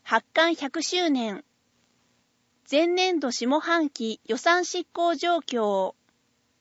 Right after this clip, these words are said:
栗ちゃんバス運行状況。市民参画と共同によるまちづくりなどとなっています。表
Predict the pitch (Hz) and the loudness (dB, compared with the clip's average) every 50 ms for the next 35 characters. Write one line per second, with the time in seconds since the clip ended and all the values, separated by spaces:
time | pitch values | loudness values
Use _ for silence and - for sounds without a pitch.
0 | _ _ _ _ _ _ _ _ _ - 269 277 330 339 - - 359 359 349 339 | _ _ _ _ _ _ _ _ _ -6 -4 -2 0 0 0 0 0 2 2 4
1 | 330 359 - - 285 226 - - 247 269 320 320 294 349 339 339 339 330 - 339 | 2 2 2 0 -2 -6 -4 -2 -2 0 0 0 0 2 2 2 2 0 0 0
2 | 339 330 294 - - 247 226 208 202 196 190 185 - - _ _ _ _ _ _ | 0 0 -2 -2 -4 -2 0 0 0 0 0 -2 -4 -6 _ _ _ _ _ _
3 | _ _ _ _ _ _ _ _ _ _ _ _ _ _ _ _ - - - 269 | _ _ _ _ _ _ _ _ _ _ _ _ _ _ _ _ -18 -6 -2 2
4 | 277 302 349 359 370 - - 381 381 359 339 330 - - 254 - 214 202 - 247 | 4 4 4 4 2 2 2 2 2 2 2 -2 -2 -2 -4 -6 -6 -4 2 4
5 | 254 302 311 294 311 311 311 294 302 302 311 302 277 247 262 262 - 311 285 320 | 4 4 4 4 4 4 4 4 4 4 2 2 2 2 0 0 -2 -6 -6 -6
6 | 294 - 294 247 220 208 202 - _ _ _ - 233 247 262 277 269 - 240 226 | -6 -4 -4 -4 -4 -6 -8 -10 _ _ _ -4 -2 -2 0 0 -2 -2 -2 -4
7 | 226 233 - - 220 208 202 190 185 190 214 - - - _ _ _ _ _ _ | -4 -4 -4 -6 -8 -6 -6 -6 -6 -6 -8 -10 -14 -20 _ _ _ _ _ _
8 | _ _ _ _ _ _ _ _ _ _ _ _ _ - - 294 320 359 349 | _ _ _ _ _ _ _ _ _ _ _ _ _ -6 0 2 4 4 4